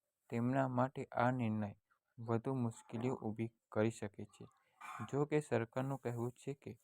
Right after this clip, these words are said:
ફાર્માસ્યુટિકલ કંપનીઓ વધતા ઉત્પાદન ખર્ચને કારણે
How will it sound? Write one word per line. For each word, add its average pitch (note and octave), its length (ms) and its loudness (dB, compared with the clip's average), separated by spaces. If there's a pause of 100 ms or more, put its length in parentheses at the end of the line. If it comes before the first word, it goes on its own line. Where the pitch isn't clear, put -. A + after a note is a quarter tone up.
(340)
ફાર્માસ્યુટિકલ B2+ 720 0
કંપનીઓ A#2 600 -2 (440)
વધતા A#2 640 4
ઉત્પાદન C3 560 0
ખર્ચને B2 500 -2
કારણે A#2 480 4